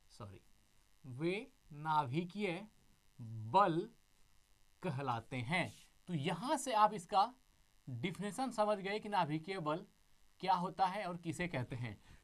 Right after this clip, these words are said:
तो एटम के अंदर एक, कि नाभिक का एक ऐसा बल जो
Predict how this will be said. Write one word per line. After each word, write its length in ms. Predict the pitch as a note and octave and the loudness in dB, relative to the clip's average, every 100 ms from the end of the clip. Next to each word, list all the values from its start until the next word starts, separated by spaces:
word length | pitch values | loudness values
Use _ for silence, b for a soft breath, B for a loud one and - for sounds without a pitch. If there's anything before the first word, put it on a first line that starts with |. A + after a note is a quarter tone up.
| _ A3+ | _ 6
तो 320 | A3+ D4 C#4+ | 8 8 4
एटम 380 | F3 F#3 B3 B3+ | 0 2 2 2
के 100 | B3 | 2
अंदर 300 | A3+ G#3 A#3 | 2 4 2
एक, 260 | G#3 A3 - - - E3+ G3+ | 2 -2 -2 -18 -16 -18 -6
कि 100 | G3+ | 2
नाभिक 400 | G3 E3 - - | 2 2 0 0
का 60 | |
एक 200 | F#3+ F#3+ | 2 2
ऐसा 300 | G3 E3+ A3 | 2 8 8
बल 300 | G#3+ A3 C#4+ b b b C#3+ | 10 6 6 b b b -6
जो 480 | C#3 A3+ E4+ F4 | 6 6 6 -2